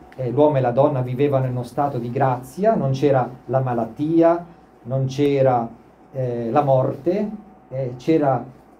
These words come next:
eh, l'uomo e la donna avevano i doni di grazia, la scienza,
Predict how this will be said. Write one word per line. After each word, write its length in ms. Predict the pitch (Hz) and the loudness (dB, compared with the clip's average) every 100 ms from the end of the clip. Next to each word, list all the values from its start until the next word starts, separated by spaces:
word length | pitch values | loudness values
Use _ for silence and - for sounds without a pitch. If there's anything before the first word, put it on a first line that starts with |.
| _ | _
eh, 80 | 110 107 107 107 120 127 127 | -16 -12 -12 -10 -10 -8 -4
l'uomo 220 | 127 147 | 0 2
e 40 | 135 | 2
la 100 | 131 | 2
donna 240 | 147 143 | 2 2
avevano 320 | 135 143 135 | 0 0 0
i 60 | 131 | 0
doni 300 | 139 151 135 | 0 0 -2
di 120 | 127 | -6
grazia, 460 | 120 131 156 - 120 | -4 -2 -4 -4 -4
la 80 | 113 | -4
scienza, 720 | - 147 143 139 151 202 | 0 2 2 -4 -4 -2